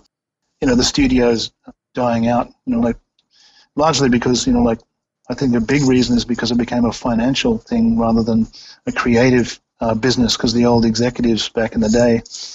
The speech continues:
used to be a creative part of the filmmaking. And now the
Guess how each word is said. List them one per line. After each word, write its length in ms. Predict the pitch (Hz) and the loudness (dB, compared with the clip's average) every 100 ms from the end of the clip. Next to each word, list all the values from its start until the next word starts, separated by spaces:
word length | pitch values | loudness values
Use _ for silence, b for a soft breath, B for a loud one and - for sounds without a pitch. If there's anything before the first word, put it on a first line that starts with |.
| B B B | B B B
used 220 | 139 131 135 | -2 -2 0
to 60 | |
be 200 | 123 123 | 2 2
a 60 | 120 | 0
creative 500 | - 123 127 123 120 | 0 0 2 2 0
part 240 | 120 110 | -2 0
of 60 | 110 | -2
the 60 | |
filmmaking. 680 | 110 131 123 117 107 208 208 _ - | -4 -2 0 0 -2 -6 -6 _ -6
And 100 | 120 | 0
now 300 | 123 123 120 | 2 2 0
the 420 | 139 135 120 117 | -4 -4 -2 -2